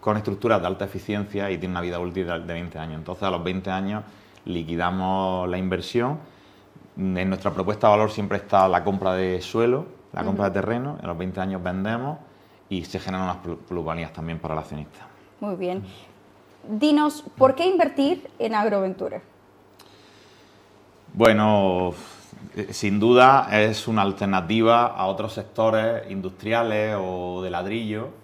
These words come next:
Speaker 2: Ujú.
Speaker 1: Al final nosotros no queremos ser un sustituto, sino queremos ser una alternativa dentro de la cal-, de la cartera de, de pequeños inversores o de family office que quieran diversificar un poco y
Speaker 2: Ujú.
Speaker 1: entrar en el sector agro, pero tengan cierta dificultad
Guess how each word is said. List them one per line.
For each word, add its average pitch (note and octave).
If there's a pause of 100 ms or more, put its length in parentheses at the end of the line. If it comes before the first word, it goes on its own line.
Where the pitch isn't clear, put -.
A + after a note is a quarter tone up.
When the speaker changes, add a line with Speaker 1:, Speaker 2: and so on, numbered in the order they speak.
(140)
Speaker 2:
Ujú. G#3
Speaker 1:
Al F2+
final G#2
nosotros A2+
no A2
queremos G2
ser F2+
un G2+
sustituto, G2
sino F#2+
queremos F2+
ser A2
una G2
alternativa F2+
dentro F2+
de F#2+
la F2+
cal-, E2+
de F#2+
la F2+
cartera F#2
de, F2 (480)
de F2
pequeños G2
inversores A2+
o F#2+
de F#2
family F#2+
office A#2+
que F#2
quieran F2+
diversificar F2+
un F#2+
poco G2+
y -
Speaker 2:
Ujú. -
Speaker 1:
entrar F#2
en F#2+
el F#2
sector G2
agro, A2+ (680)
pero G#2
tengan A#2+
cierta A2+
dificultad A2+